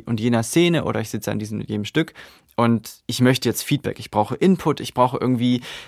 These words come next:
eine, eine zweite Meinung, die mir sagt, okay, das funktioniert schon, hm, dramaturgisch, hast du überlegt, diesen oder jenen Punkt nochmal zu treffen?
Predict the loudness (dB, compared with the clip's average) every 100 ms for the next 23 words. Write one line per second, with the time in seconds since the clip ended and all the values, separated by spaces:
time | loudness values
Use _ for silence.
0 | -16 -2 2 2 2 2 2 0 2 4
1 | 4 4 4 2 2 2 4 4 2 2
2 | 2 0 -8 -2 2 2 2 0 0 -4
3 | -2 0 0 0 0 0 2 2 2 0
4 | -6 2 4 4 2 2 2 0 -2 -4
5 | -2 -2 0 4 4 4 2 -2 -12 -4
6 | -2 -2 0 -2 0 0 0 0 -2 -2
7 | -2 0 0 -2 -6 -6 -2 -2